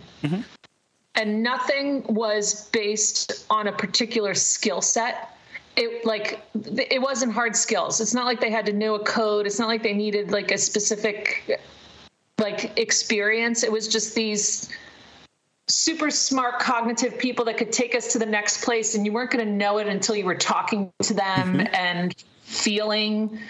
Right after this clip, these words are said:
Speaker 2: those soft skills. Like, it was, like, good at negotiations and forward thinking
Speaker 1: Right.
Speaker 2: and, like,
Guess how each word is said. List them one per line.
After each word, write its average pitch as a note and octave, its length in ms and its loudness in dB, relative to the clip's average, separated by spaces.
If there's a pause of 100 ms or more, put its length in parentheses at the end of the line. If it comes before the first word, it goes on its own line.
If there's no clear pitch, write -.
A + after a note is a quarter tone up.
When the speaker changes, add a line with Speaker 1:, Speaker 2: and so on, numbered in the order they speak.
(220)
Speaker 2:
those F#3+ 520 2
soft F#3+ 480 2
skills. G#3 600 2
Like, C4+ 180 2
it G#3 60 2
was, G3+ 180 0
like, F#3+ 340 0 (560)
good A3 160 2
at B3+ 180 -2
negotiations G#3 1120 2
and F3+ 160 0
forward B3 540 2
thinking A3+ 460 0
Speaker 1:
Right. E3+ 320 2
Speaker 2:
and, F3 280 0
like, F#3 160 0